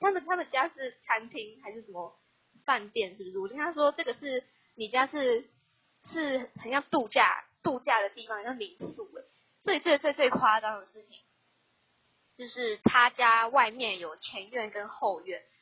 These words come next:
然后我昨天只有看到前院。我说，“那你们前院这么大，你都拿来干嘛？”那真的超大，就是一个，一个大草原，真的不夸张。我觉得大概就是，诶，怎么讲？无法形容那个，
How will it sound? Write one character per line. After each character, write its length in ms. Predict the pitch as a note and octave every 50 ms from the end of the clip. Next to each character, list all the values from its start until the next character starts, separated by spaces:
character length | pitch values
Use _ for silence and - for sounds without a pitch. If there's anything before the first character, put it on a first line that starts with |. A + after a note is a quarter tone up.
| _ _
然 120 | G#3+ A3+
后 140 | C4+ E4 D4
我 100 | B3 G3+
昨 120 | G3+ G3 G3+
天 160 | A3 A#3 C4
只 60 | B3
有 80 | G#3+ E3+
看 180 | - - A3+ G3+
到 160 | G#3+ G3+ G3+
前 300 | - - - - F3+ - _ _
院。 140 | G3+ F#3 - _ _ _ _ _ _
我 100 | - A3+
说 280 | A3+ D4+ D#4+ D#4+ E4+ E4 - _
，“那 120 | D4+ E4+
你 80 | D4+ A#3
们 240 | G#3+ G3+ G3 G3 -
前 220 | - G3 G#3+ G#3
院 180 | A#3+ C4 B3 A3+
这 80 | B3
么 100 | A#3 G#3+
大， 300 | G#3 A3 A#3 G#3 F#3+ -
你 80 | E3+ F#3
都 100 | G3+ G#3
拿 100 | A3 F#3+
来 100 | E3+ F3+
干 180 | - - F#3 F#3
嘛？” 80 | G3+ C4
那 120 | E4+ E4+
真 100 | F4 E4
的 100 | B3+ -
超 160 | - B3+ B3 B3
大， 200 | - A#3+ G3+ G#3+
就 80 | B3
是 100 | C#4 - -
一 60 | -
个， 120 | - - - - _ _ _ _ _
一 60 | -
个 80 | - C4
大 260 | - - D4 A#3+ A3
草 220 | - A#3+ G#3+ F3+
原， 180 | F3 E3+ E3 F#3+
真 80 | A3+ A#3+
的 60 | A#3
不 80 | B3+
夸 180 | - - G#3+ F#3+
张。 220 | G3 G3 G3 G3+
我 80 | F#3+ G3
觉 120 | - G#3+
得 100 | A3 A3
大 180 | - - D4 C#4
概 140 | C4+ B3+ B3+
就 120 | B3+ C4
是， 380 | B3 A#3+ B3 B3+ A#3+ A#3 - _ _ _ _ _ _ _ _ _ _ _ _ _ _ -
诶， 500 | G#3 G3+ G3+ G3 G3 F#3+ F#3+ F#3+ F#3+ F#3+
怎 80 | F#3+ F3+
么 60 | F3+ - -
讲？ 160 | F3+ F3+ - - _ _ _ _ _ _ _ _ _ _ _ _
无 160 | - B3 C4+
法 160 | D#4+ D#4 B3
形 220 | B3 - - A3 A3
容 140 | A3 G#3+ A3
那 60 | B3
个， 120 | A3+ G#3+